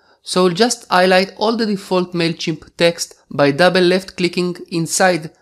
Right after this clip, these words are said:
the text editor area, and then I will click the del button on my keyboard to delete the text. And then I will type my text, which is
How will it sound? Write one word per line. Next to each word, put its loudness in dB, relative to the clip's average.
the -4
text -4
editor -4
area, 2
and -2
then 0
I -4
will 0
click -4
the 0
del 0
button -4
on -2
my -2
keyboard -2
to -4
delete 0
the -8
text. -10
And -4
then -2
I 2
will 0
type 0
my -4
text, -4
which -6
is -4